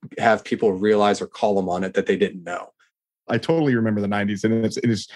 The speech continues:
Speaker 2: bringing back all these memories for me as well in the process of you talking about it.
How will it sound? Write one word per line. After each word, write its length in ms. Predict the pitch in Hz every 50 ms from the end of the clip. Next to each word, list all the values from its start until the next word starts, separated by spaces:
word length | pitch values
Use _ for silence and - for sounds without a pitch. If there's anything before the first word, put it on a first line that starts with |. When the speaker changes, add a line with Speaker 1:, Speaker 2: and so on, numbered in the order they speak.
| - - - _ -
Speaker 2:
bringing 340 | 135 143 147 147 143 135 120
back 240 | 123 120 113 113 117
all 100 | 117 110
these 200 | 113 107 101 113
memories 340 | 110 107 110 104 98 - - -
for 80 | 104 101
me 140 | 104 107
as 120 | 101 92 -
well 180 | 101 101 101
in 60 | 98 95
the 60 | 95
process 360 | - 98 98 95 - 98 98
of 200 | - - - 95
you 80 | 98 95
talking 380 | - 101 95 95 - 92 95
about 180 | 95 98 98 98
it. 80 | -